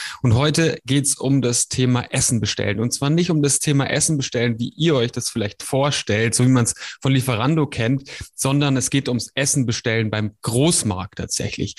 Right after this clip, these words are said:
Und, äh, warum das so spannend ist, äh, erzählt uns gleich der Stefan, der da ist. Herzlich willkommen, Stefan.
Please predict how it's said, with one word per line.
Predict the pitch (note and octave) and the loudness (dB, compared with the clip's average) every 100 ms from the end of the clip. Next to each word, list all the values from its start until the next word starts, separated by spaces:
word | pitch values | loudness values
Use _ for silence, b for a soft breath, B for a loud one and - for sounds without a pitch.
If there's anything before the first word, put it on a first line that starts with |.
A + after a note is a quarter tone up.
| B B D#3 | B B -2
Und, | C3+ C3+ C#3 | 2 4 2
äh, | D3 C#3+ | 2 0
warum | B2+ C3 D3+ G#3 | 2 0 2 4
das | F#3 | 4
so | E3+ | 2
spannend | - D#3 E3 F3+ D3+ | 2 0 2 2 2
ist, | A2+ C3 - - | 2 2 0 0
äh, | B2+ B2+ | 0 2
erzählt | B2 - C3+ D3+ | 0 0 0 0
uns | C#3+ C#3 | 0 -2
gleich | C3+ B2+ | -2 -2
der | B2+ A#2 | -2 -2
Stefan, | E3 D#3+ C3 | 0 0 0
der | A2 G2 | 0 -2
da | G2+ A#2 | -2 -4
ist. | - | -4
Herzlich | C3+ - A#2 | -4 -4 -6
willkommen, | A2 D3 B2+ | -2 0 0
Stefan. | - G#2+ C3+ E3 | -2 -2 -2 -2